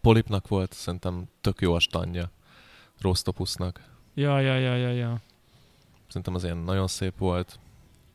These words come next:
Speaker 1: Goosebumps odabaszott szokás szerint.
Speaker 2: Psz, psz, psz.
Speaker 1: Ezek az új dobozokkal.
Speaker 2: Persze,
Speaker 1: Ilyen
Speaker 2: ez
Speaker 1: embertelen durva. Azt így eléggé megtolták.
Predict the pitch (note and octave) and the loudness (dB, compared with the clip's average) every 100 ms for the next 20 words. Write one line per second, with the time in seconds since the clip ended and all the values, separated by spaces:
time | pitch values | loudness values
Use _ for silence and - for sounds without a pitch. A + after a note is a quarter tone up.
0 | _ _ _ - - G#2+ G2 F#2+ E2+ - | _ _ _ -20 2 4 4 2 0 2
1 | G2+ G2 F#2+ - F#2 - F#2+ F2 - G2+ | 2 4 2 0 -4 -4 -4 -4 -4 -4
2 | F#2 F2+ - - - C#3+ - - A2+ F#2 | -4 -6 -2 -2 -2 -8 -6 0 2 6
3 | - G2+ G#2 F#2 F#2 F#2 F2+ F2+ - F#2 | 6 8 6 6 4 4 0 -2 -2 0
4 | C3 - - G2 F#2 F2+ F2+ - E2 F2 | 0 0 2 2 4 4 2 0 -2 -2
5 | F2 F2 F#2 F2 - _ - - - - | -2 0 0 -2 -6 _ -20 -20 -20 -20
6 | - - - - - - - - - - | -20 -20 -20 -20 -20 -20 -20 -20 -20 -20
7 | _ _ _ _ _ _ _ _ - - | _ _ _ _ _ _ _ _ -12 -6
8 | G2 F2+ F2 F2 F2 F2 - F#2 F2+ F#2 | 0 2 2 0 -2 -2 0 0 0 -4
9 | F#2 - | -4 -10